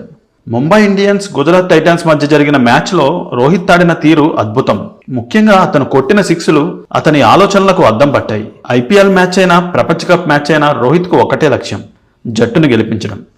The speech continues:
అందుకే అతను నిజమైన ఛాంపియన్. రోహిత్ గురించి ఒక మాటలో చెప్పాలంటే అతను నిస్వార్థ ఆటగాడు.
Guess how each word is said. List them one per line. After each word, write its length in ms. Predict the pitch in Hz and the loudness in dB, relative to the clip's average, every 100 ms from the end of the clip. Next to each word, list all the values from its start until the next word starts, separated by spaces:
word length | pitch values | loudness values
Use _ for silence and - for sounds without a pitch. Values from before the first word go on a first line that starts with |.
| _ _ _ - | _ _ _ -6
అందుకే 440 | 135 175 208 208 143 | -2 2 2 0 -2
అతను 240 | 147 151 | 0 0
నిజమైన 420 | 120 117 165 214 | 0 2 2 2
ఛాంపియన్. 480 | 196 147 117 123 101 - - - | 2 0 0 0 -4 -6 -16 -4
రోహిత్ 320 | 127 180 233 | 2 2 4
గురించి 260 | 226 220 214 | 2 4 2
ఒక 140 | - | 2
మాటలో 320 | 156 160 190 | 2 2 2
చెప్పాలంటే 640 | 185 165 175 170 175 180 175 | 0 0 2 2 2 2 2
అతను 300 | 147 180 147 | 0 0 0
నిస్వార్థ 500 | 120 117 160 170 151 | 0 0 0 2 4
ఆటగాడు. 440 | 120 120 107 98 | 2 2 -2 -6